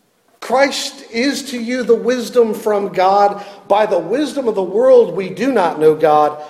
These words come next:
By Christ, who is the wisdom of God, we do know God, and he is our wisdom. So don't judge simple Christians, is what Paul is saying, and don't duck, run, hide, and distance from them.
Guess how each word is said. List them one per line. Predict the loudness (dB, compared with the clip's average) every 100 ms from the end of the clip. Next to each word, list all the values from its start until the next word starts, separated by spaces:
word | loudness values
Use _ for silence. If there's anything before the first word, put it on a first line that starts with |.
| -20 0
By | 2 2
Christ, | -2 0 0 -2 -8
who | -10 -10
is | -4 -2 -2 -2
the | -2
wisdom | 2 0 0 -2
of | -2 0
God, | 0 0 -4 -10 -20 -12
we | -10 -10
do | -2 2 4
know | 2 0
God, | 0 0 0 -4 -8 -18 -10
and | -10 -10
he | -8 -2
is | 0 2
our | 4
wisdom. | 4 2 -4 -10 -14 -20 -20 _ _ _ _ -8
So | -4
don't | 2 2 0
judge | 2 4 4 0
simple | -8 -6 -6 -4 -6
Christians, | -6 -8 -8 -10 -14 -14 -18 -18 -16
is | -12
what | -10 -8
Paul | -4 -4
is | -4 -8
saying, | -8 -6 -8 -6
and | -6 -6 -2
don't | 0 0 -4 -8 -20 -20 _ _ _ _ _ _ _ -20 -6
duck, | -4 -4 -6 -12 0
run, | 2 2 0
hide, | -4 -10 -8 -4 -2 0 -2 -4 -8 -4
and | -4 -4
distance | -6 -8 -8 -8 -8 -12
from | -14 -10 -8 -6 -8
them. | -10 -10 -12 -14